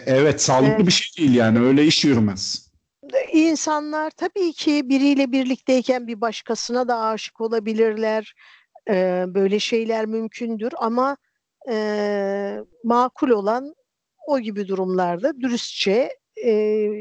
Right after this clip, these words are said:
Speaker 2: meseleyi halletmektir. Fakat a-, ne bir aşıksın, seviyorsun, s-, birliktesin,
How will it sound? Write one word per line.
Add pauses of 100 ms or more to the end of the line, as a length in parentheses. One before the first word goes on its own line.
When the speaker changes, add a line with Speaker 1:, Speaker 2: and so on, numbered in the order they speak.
(760)
Speaker 2:
meseleyi
halletmektir.
Fakat (540)
a-, (360)
ne
bir
aşıksın,
seviyorsun, (340)
s-,
birliktesin,